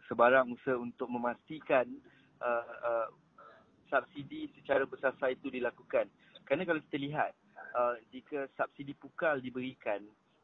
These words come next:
uh, sebagai contoh, uh, mungkin, uh, orang, uh, yang berpendapatan tinggi, mereka guna lebih minyak. Let's say kalau, uh, satu hari mereka guna seratus liter minyak,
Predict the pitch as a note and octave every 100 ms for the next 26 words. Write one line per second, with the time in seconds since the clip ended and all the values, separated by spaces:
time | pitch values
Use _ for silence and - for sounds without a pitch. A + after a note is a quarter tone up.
0 | - A#2 A#2 - - B2 C3 B2+ C#3 C#3+
1 | - A#2 G2+ _ _ _ - A#2 A2+ A2
2 | A#2+ C3 - F3 C3+ A2+ - A2+ G#2+ A#2+
3 | C#3 D3+ D3 C#3 - A2 G2+ A#2+ A#2+ A#2
4 | A2+ A2 - - _ - - - A#2+ B2
5 | A#2+ A#2+ B2+ B2 D3 D#3+ B2 A2+ - -
6 | - B2 - C3+ B2+ C3+ B2+ C3 D3+ C3
7 | - A#2+ C3 A#2+ - - - - B2 A#2+
8 | C#3+ C3 B2 A#2 A2 - - - - A#2
9 | A#2 G#2 - _ - B2 - C#3 C#3 D3
10 | D3+ D3 C#3 B2 - A#2+ A2 A#2 A#2+ A2+
11 | - - - - B2+ - D#3 C#3 - -
12 | - - - B2 A#2 A#2 D#3